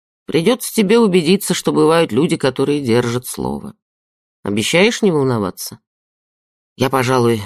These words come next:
пойду одна. О многом нужно будет поговорить.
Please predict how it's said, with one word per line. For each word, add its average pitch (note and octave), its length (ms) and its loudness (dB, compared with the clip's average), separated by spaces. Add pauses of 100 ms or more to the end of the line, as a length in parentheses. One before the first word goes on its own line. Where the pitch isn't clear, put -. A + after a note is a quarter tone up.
пойду A#2 320 0
одна. G2+ 480 0 (640)
О A2+ 100 -2
многом C#3+ 400 2
нужно A2+ 260 -2
будет G2+ 280 -2
поговорить. F2+ 680 -8